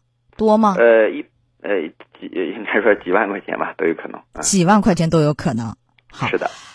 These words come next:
Speaker 1: 还有一个，他这个要不要吊销他的这个驾照？因为他开的是出租车、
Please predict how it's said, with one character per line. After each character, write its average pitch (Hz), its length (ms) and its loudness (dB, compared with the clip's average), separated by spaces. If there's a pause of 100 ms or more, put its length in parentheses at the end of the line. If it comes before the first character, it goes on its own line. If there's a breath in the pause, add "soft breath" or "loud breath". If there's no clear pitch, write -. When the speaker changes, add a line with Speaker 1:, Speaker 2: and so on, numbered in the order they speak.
Speaker 1:
还 294 160 0
有 320 40 4
一 185 120 0
个， 156 160 -4
他 - 180 0
这 370 140 2
个 208 100 4
要 269 160 4
不 226 80 2
要 208 120 6
吊 262 280 4
销 254 260 2
他 269 220 -4
的 214 100 0
这 190 140 -4
个 147 160 -4
驾 214 260 2
照？ 190 280 0
因 269 80 -2
为 359 80 -6
他 - 100 -6
开 381 240 0
的 302 80 2
是 226 240 0
出 - 240 -6
租 320 140 2
车、 311 300 2